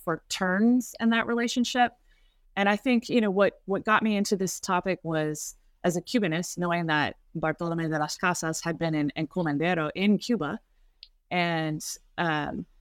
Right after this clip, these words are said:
thinking about how much is hung on this kind of historian's platitude about how Las Casas defended the indigenous people but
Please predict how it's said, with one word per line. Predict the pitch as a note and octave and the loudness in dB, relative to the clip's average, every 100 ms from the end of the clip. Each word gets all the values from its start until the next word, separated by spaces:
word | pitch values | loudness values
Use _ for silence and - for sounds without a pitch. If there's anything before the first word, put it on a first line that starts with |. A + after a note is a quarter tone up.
| _ _ _ - | _ _ _ 0
thinking | A3 A3+ G3+ | 2 2 2
about | F3 E3+ | 4 2
how | - G#3 | 0 -2
much | G#3 G#3 G3+ | 0 0 0
is | E3+ | -4
hung | - - G3+ G3 F3 D#3 | -6 -4 0 2 2 0
on | D#3+ D#3+ | 2 2
this | D#3 - - | 0 -4 -4
kind | F3 D3+ | -2 0
of | C#3+ | 0
historian's | E3 - F3+ E3 D#3 | -4 -2 0 0 -4
platitude | - D3 D#3 D#3+ - D#3 D3 | -2 2 2 0 0 0 0
about | C#3 C#3+ C3+ | 0 -2 0
how | C#3+ C#3 | -2 -2
Las | C3+ D3 - | -2 -4 -4
Casas | - D3 - D3+ D3 - - | -2 0 0 -2 -2 -4 -8
defended | D3+ D#3 D#3 D3+ C#3 | -4 2 4 2 2
the | |
indigenous | D3 D3+ D3 D3+ | 0 0 -2 -4
people | - D#3 D3 D3 | -4 -2 0 0
but | C#3 B2+ | 0 -4